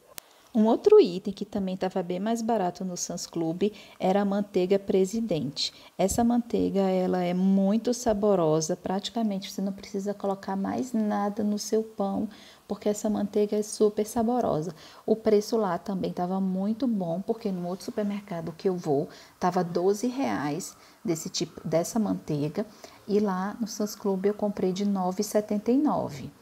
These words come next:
Então, você tem que pagar aquele valor anual de setenta e cinco reais, mas quando vê a economia que você tem na compra que você realiza e o acesso de ter um produto de boa qualidade, um produto que até é vendido em outros países, produtos importados,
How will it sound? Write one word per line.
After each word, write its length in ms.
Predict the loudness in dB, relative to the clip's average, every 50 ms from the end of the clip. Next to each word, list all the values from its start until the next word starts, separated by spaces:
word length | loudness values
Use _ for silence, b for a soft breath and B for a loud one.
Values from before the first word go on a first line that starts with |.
| B B B B B B
Então, 420 | -8 -8 -4 0 0 2 2 2
você 240 | 0 0 -2 -4 -6
tem 160 | -8 -8 -8
que 80 | -6 -4
pagar 220 | -2 -2 -2 -2
aquele 240 | -4 -2 -2 -2 -2
valor 320 | 0 0 -2 -2 -2 -2 -2
anual 420 | 0 0 2 2 2 0 0 -4
de 80 | -6 -6
setenta 420 | -6 -6 -6 -6 -6 -6 -4 -4
e 60 | -4
cinco 300 | -4 -6 -10 -10 -8 -6
reais, 340 | -4 -4 -2 -2 -4 -4 -4
mas 160 | -6 -6 -6 -6
quando 300 | -6 -6 -4 -2 -2 -2
vê 180 | -2 -2 -4
a 80 | -4 -4
economia 600 | -6 -6 -6 -4 -4 -2 -2 -2 -2 -2 -4 -4
que 120 | -4 -6
você 320 | -6 -6 -6 -6 -4 -4 -4
tem 380 | -4 -4 -6 -4 -4 -4 -4 B B B B B B B
na 140 | -6 -6 -6
compra 380 | -4 -4 -4 -2 -2 -4 -4
que 120 | -4 -6 -6
você 300 | -6 -6 -6 -4 -4 -4
realiza 640 | -4 -4 -4 -4 -2 -2 -2 -2 -2 -4 -6 -8 -12 B B B B B B
e 100 | -2 0
o 80 | 0 0
acesso 720 | 0 -2 -4 -6 -6 -4 -2 -2 -2 -4 -6 -8 -10 -12 B B B B
de 140 | B -8 -6
ter 160 | -4 -4 -4
um 80 | -4 -4
produto 520 | -4 -4 -2 -2 -2 -2 -4 -6 -6 -6
de 120 | -6 -6 -6
boa 320 | -6 -4 -2 0 0 -2
qualidade, 840 | -2 -4 -4 -2 0 0 0 0 0 -2 -2 -2 -2 -4 -6 -8 -12 B B B B
um 80 | -8 -6
produto 420 | -4 -2 -2 -2 -2 -4 -8 -8
que 80 | -6 -6
até 240 | -6 -4 -4 -4 -4
é 40 | -2
vendido 480 | -2 -2 -2 -2 -2 -4 -4 -6 -6
em 100 | -6 -6
outros 240 | -6 -6 -8 -10 -12
países, 560 | -10 -8 -6 -4 -4 -4 -4 -6 -8 -12 -10
produtos 480 | -6 -4 -4 -2 0 -2 -4 -4 -4 -8
importados, 760 | -6 -2 -2 -2 -2 -2 -4 -6 -4 -4 -4 -4 -6 -10